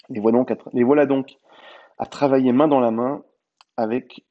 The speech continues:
la vaste ambition de construire les piliers d'une majorité solide en deux mille vingt-deux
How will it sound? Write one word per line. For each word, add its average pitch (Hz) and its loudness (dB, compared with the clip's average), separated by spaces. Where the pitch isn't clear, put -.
la 110 -6
vaste 131 -8
ambition 120 -8
de 120 -8
construire 131 -10
les 110 -6
piliers 170 -8
d'une 139 -4
majorité 120 -2
solide 147 -4
en 131 0
deux 120 -2
mille 117 -4
vingt-deux 110 -4